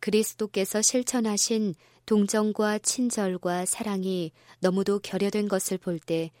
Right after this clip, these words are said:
더욱더 놀라게 된다. 남북에 있는 모든 교회들이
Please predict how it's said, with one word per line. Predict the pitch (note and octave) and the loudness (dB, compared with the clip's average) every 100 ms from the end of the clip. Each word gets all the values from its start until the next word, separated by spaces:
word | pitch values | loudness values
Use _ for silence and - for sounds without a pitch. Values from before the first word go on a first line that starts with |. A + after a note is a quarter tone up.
| _ _ _ | _ _ _
더욱더 | - F#3 F3 - F#3 F#3 E3 | 0 0 0 0 0 0 0
놀라게 | F3 G3+ G#3+ G#3+ | 2 2 2 -2
된다. | G#3+ F#3+ E3+ C#3 C3 - _ _ _ _ _ _ _ _ _ | -4 -4 -6 -8 -14 -18 _ _ _ _ _ _ _ _ _
남북에 | G3 G3 A#3 B3 | 4 4 4 4
있는 | B3 A#3+ B3+ | 4 4 2
모든 | G3 A3 B3 B3+ | 4 4 4 2
교회들이 | A#3+ G#3 G3+ G3+ F3+ E3+ D3+ G2+ | 2 0 2 0 -2 -2 -4 -6